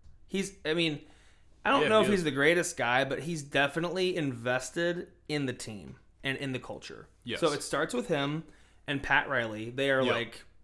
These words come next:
Speaker 1: in sync. And then Eric Spoelstra is,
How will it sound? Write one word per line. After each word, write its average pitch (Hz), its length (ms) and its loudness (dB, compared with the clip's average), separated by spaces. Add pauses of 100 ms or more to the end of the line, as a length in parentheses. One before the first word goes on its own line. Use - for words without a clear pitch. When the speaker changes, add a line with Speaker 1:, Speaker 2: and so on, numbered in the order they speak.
(140)
Speaker 1:
in 151 180 0
sync. 117 460 -6 (440)
And 190 100 2
then 208 340 2
Eric 254 160 6
Spoelstra 131 680 -2 (160)
is, 131 280 -6